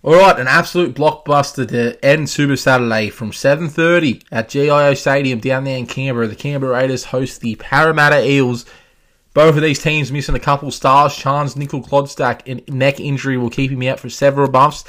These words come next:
He's been replaced by Caleb Atkins, the handy utility that's come over to the Raiders from the Penrith Panthers last season. And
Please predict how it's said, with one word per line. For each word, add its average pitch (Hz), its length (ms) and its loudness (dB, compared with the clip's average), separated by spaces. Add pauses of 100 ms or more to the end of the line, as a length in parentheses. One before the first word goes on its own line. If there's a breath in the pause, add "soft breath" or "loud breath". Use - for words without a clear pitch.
(140)
He's 131 160 -6
been 135 140 -2
replaced 127 360 -4
by 117 120 -2
Caleb 139 400 -4
Atkins, 170 500 -6
the 113 240 -6 (320 loud breath)
handy 156 240 -2
utility 120 540 -2
that's 135 200 -8
come 123 180 -4
over 113 200 0
to 113 140 -10
the 110 80 -6
Raiders 107 400 -2
from 110 500 -4 (420 soft breath)
the 117 160 -2
Penrith 120 440 -6
Panthers 127 440 -4
last 117 300 0
season. 151 400 -6 (260 soft breath)
And 117 240 -8